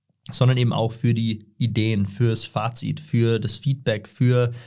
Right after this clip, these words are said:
die Impulse, für neue Folgen. Also immer mehr davon und immer her damit, wenn es neue Ideen gibt, die ihr gerne mal besprechen wollt. Also, jetzt aber kommen wir auf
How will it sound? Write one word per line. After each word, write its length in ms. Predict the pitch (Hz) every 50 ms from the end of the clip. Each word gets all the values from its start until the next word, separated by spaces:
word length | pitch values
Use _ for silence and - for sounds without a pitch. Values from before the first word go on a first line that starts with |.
| - _ _
die 80 | - 127
Impulse, 520 | 131 131 - - 120 117 117 117 113 113
für 240 | 110 - - 120 117
neue 320 | 110 104 107 110 113 110 107
Folgen. 400 | - - 120 117 117 113 - -
Also 260 | 117 120 113 117 -
immer 380 | - - 147 156 175 180 185
mehr 540 | 165 131 123 123 135 147 170 190 196 - - - _
davon 500 | - 127 131 - - - 139 156 196 208
und 220 | 202 - 127 - 127
immer 400 | 131 131 135 135 135 135 135 - - _ _ _
her 440 | _ - - 127 127 135 139 131 -
damit, 540 | 127 120 117 113 110 117 117 117 113 - - - - _ _ _ _
wenn 160 | - 113 113 117
es 140 | 117 -
neue 260 | 117 113 113 120 120 120
Ideen 460 | 113 117 113 110 113 110 110 110 104
gibt, 260 | 110 107 104 - - _ _ _ _ _ _
die 120 | - 120 123
ihr 220 | 123 135 131 127
gerne 360 | 117 101 113 113 110 110 110
mal 480 | 107 101 98 95 98 98 98 98 - - _ _
besprechen 480 | - 123 - - 143 151 151 156 143 -
wollt. 300 | 101 - - - - - _ _ _ _ _ _ _ _ _ - - _ _ _ _
Also, 520 | - - - 151 160 - - - - - - - _ _ _ _ _ _
jetzt 280 | - 123 110 117 120 120
aber 320 | 110 98 87 - - - _ _ _ _ _ _ _ _ _ _ _ _ _ _ _ _ _ _ _ _ _ _ _ -
kommen 260 | - 139 147 165 165
wir 340 | 151 156 156 160 156 156 156
auf 320 | 135 120 117 120 117 -